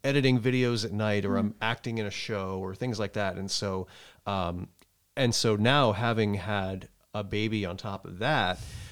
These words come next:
Speaker 1: you know, like, both me and Megan, our sleep schedules are all out of whack,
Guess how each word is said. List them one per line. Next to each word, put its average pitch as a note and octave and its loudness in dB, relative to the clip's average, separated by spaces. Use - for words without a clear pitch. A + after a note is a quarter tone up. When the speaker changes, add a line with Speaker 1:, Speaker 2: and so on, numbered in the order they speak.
Speaker 1:
you G#2+ -2
know, F#2 -2
like, G#2+ -6
both C3+ 0
me B2 2
and A2 2
Megan, A2 2
our B2+ 0
sleep A#2 -2
schedules G2 -6
are - -14
all A#2 4
out E2+ -4
of E2+ -8
whack, F2+ -6